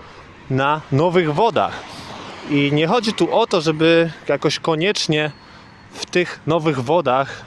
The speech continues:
można powiedzieć, że, e, tonąć, w tym sensie, że trzeba tak, aż tak bardzo walczyć, tylko raczej trzeba się otworzyć na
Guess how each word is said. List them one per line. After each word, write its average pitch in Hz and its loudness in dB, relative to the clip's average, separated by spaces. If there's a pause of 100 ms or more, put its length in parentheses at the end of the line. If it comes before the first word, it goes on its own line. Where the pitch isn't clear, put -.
(240)
można 139 0
powiedzieć, 139 -2
że, 139 0 (1200)
e, 127 0
tonąć, 127 0
w - -8
tym 131 -2
sensie, 156 0
że 139 2
trzeba 143 -2
tak, 139 -2 (180)
aż 151 0
tak 185 -2
bardzo 190 0
walczyć, 190 -2 (480)
tylko 147 0
raczej 190 2
trzeba 185 0
się 185 2
otworzyć 180 0
na 131 0